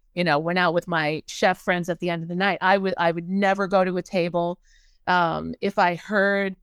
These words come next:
the maitre d' walking around saying, you know, "Where's chef? She's wanted at table nine." I splashed something on my jacket so that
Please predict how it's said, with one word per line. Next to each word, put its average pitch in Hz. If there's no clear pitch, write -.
the 202
maitre 202
d' 208
walking 190
around 180
saying, 175
you 175
know, 165
"Where's 175
chef? 180
She's 180
wanted 180
at 175
table 185
nine." 170
I 160
splashed -
something 185
on 175
my 170
jacket 175
so 190
that -